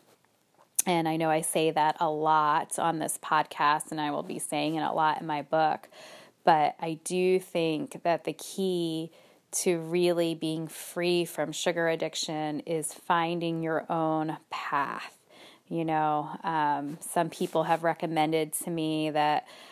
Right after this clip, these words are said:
I should be trying to write a book and saying, you know, "Nope, this is the way you do it." This is the only way to do it. And I just don't feel like that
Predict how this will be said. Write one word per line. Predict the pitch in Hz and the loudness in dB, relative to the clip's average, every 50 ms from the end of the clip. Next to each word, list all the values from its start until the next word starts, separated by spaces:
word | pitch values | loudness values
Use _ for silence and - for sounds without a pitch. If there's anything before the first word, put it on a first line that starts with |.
| - - - | -16 -6 -2
I | 151 151 | -2 -2
should | 147 - - 165 | 0 -2 -2 -2
be | 151 151 147 | -2 -2 -2
trying | - - - 180 165 165 160 156 160 160 160 165 160 | -2 -2 0 2 2 2 2 2 0 -2 -4 -4 -4
to | - - - | -6 -6 -6
write | 170 175 160 160 156 | -2 0 2 2 2
a | 156 | 2
book | 156 156 165 160 160 160 156 - | 0 2 4 4 4 2 0 0
and | 156 147 143 151 | -4 -2 -2 -2
saying, | 151 - - 160 147 143 147 147 147 143 143 156 147 - - - _ - | -4 -4 -2 0 0 0 0 0 -2 -2 -4 -6 -8 -10 -16 -20 _ -8
you | - 165 160 | -4 -2 0
know, | 151 143 139 135 | 0 2 0 0
"Nope, | 135 156 175 190 202 190 - | 2 4 6 6 6 6 2
this | 190 175 175 196 190 - - | -4 0 2 4 4 4 2
is | 190 175 | 0 0
the | - 185 175 | 2 2 4
way | 170 165 | 4 4
you | 165 160 156 156 | 2 2 -2 -2
do | - 160 156 143 | 0 0 0 2
it." | 135 139 143 - - _ _ - - - - - _ - | 2 0 0 -2 -6 _ _ -20 -20 -20 -20 -20 _ -4
This | 160 165 165 - | -2 0 0 0
is | 175 156 | 0 0
the | 160 165 - - - | -2 -4 -4 0 4
only | 214 220 214 208 202 185 170 | 4 6 6 4 2 0 2
way | 165 160 156 156 160 | 2 2 2 2 0
to | - - 160 | -2 -6 -6
do | 160 165 160 156 156 | -2 0 2 2 2
it. | 147 147 - - - - - | 2 2 0 -2 -4 -4 -2
And | 185 175 170 | 0 0 0
I | 147 170 175 | 0 -2 -2
just | 165 - - 190 185 185 185 - - - 175 165 _ - | -4 -2 2 4 4 4 2 -2 -8 -8 -8 -10 _ 2
don't | 180 160 156 156 147 - - | 2 4 4 2 -2 -4 -8
feel | - - - - - - 196 180 175 170 165 | -14 -14 -12 -12 -8 -2 0 2 2 2 2
like | 143 139 147 156 165 - | 2 0 0 0 -2 -4
that | - 165 156 156 156 151 - - - | -4 0 0 2 2 0 0 -4 -6